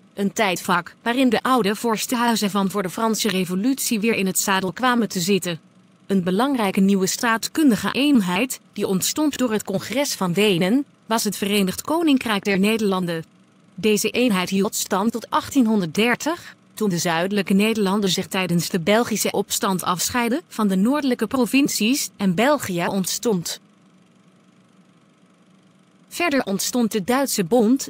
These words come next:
achttienhonderdvijftien tot achttienhonderdzesenzestig, veertig losse Duitse staten, die gingen samenwerken en gezamenlijk, indien nodig, een vuist zouden kunnen maken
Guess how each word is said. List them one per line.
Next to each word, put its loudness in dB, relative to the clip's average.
achttienhonderdvijftien 0
tot -4
achttienhonderdzesenzestig, 0
veertig -2
losse 2
Duitse -2
staten, 0
die 2
gingen 2
samenwerken 0
en -4
gezamenlijk, -2
indien 0
nodig, 0
een 2
vuist 0
zouden 0
kunnen -2
maken -2